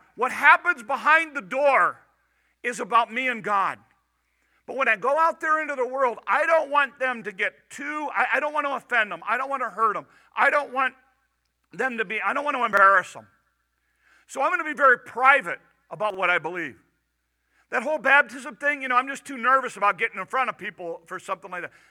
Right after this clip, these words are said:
That whole telling people about Jesus thing, no, no, no, that's not for me. That's not who I am. I'm really private about what I believe. And what happens is we use our culture and we use our personalities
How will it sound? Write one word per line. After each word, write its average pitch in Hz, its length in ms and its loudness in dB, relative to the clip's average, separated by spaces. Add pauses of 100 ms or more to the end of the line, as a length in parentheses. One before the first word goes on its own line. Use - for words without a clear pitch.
That 208 140 -2
whole 254 240 -6 (100)
telling 262 340 -4
people 240 280 -6
about 208 260 0
Jesus 262 400 -10
thing, 277 400 -2
no, 226 160 -2
no, 240 140 -8
no, 233 160 -2
that's 220 260 -2
not 240 240 0
for 190 100 -6
me. 208 280 -8 (240)
That's - 180 0
not 226 200 2
who 214 200 -10
I 202 120 4
am. 190 340 -2 (240)
I'm 247 160 -2
really 254 180 0
private 214 500 2
about 175 240 -6
what 170 140 -2
I 165 60 0
believe. 165 520 -8 (1160)
And 208 120 0
what 208 140 -2
happens 269 400 2
is 196 160 -8
we 196 140 -12
use 220 180 -12
our 202 80 -4
culture 208 720 -6 (320)
and 175 100 -10
we 196 60 -8
use 202 140 -6
our 175 60 -4
personalities 196 1080 -4